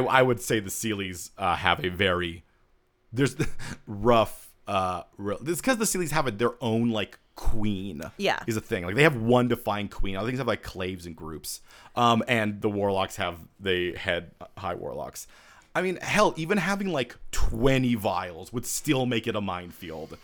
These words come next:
Speaker 1: So, like, they're, they're right about that. It's a,
Speaker 2: Yeah.
Speaker 1: it's a complicated and sucky situation.
Speaker 2: And, like, quite honestly, even though they definitely didn't need to blow up all
Speaker 1: Oh,
Speaker 2: the
Speaker 1: they definitely
Speaker 2: vials,
Speaker 1: didn't.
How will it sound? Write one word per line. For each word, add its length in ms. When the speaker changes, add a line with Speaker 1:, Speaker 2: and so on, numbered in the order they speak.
Speaker 1:
So, 160
like, 260
they're, 240
they're 160
right 280
about 300
that. 400
It's 340
a, 60
Speaker 2:
Yeah. 180
Speaker 1:
it's 220
a 180
complicated 920
and 220
sucky 500
situation. 640
Speaker 2:
And, 80
like, 180
quite 200
honestly, 680
even 280
though 280
they 260
definitely 400
didn't 240
need 140
to 60
blow 140
up 100
all 100
Speaker 1:
Oh, 20
Speaker 2:
the 80
Speaker 1:
they 80
definitely 200
Speaker 2:
vials, 240
Speaker 1:
didn't. 260